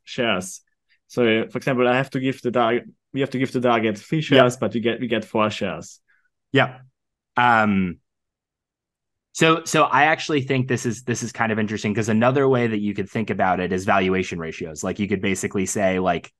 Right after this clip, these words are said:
Speaker 2: if our stock has a higher earnings per share than theirs, um, you're, like, the, the number of shares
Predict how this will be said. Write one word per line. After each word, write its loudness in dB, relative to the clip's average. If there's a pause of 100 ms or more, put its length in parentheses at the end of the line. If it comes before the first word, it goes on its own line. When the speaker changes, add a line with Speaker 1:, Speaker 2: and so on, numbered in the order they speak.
(260)
Speaker 2:
if -2 (380)
our 2 (480)
stock 2
has -2
a 2
higher 2
earnings 0
per -4
share -2
than -4
theirs, -10 (640)
um, 2 (880)
you're, 6
like, 0 (280)
the, 2
the 0
number 4
of 0
shares -2